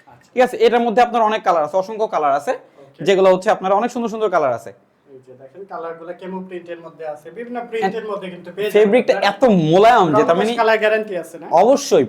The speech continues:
Speaker 2: আমাদের প্রত্যেকটা ফ্যাব্রিকের সাথে
Speaker 1: আচ্ছা।
Speaker 2: আপনার তুর্কি,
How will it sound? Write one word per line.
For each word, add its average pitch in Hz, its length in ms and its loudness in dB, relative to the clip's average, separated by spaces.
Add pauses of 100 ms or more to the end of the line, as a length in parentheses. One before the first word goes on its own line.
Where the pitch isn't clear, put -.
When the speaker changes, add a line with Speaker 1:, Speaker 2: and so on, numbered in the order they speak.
(100)
Speaker 2:
আমাদের 202 280 2
প্রত্যেকটা 247 420 0
ফ্যাব্রিকের 170 400 2
সাথে 143 240 -4
Speaker 1:
আচ্ছা। - 520 -4
Speaker 2:
আপনার 202 340 0 (160)
তুর্কি, 226 640 0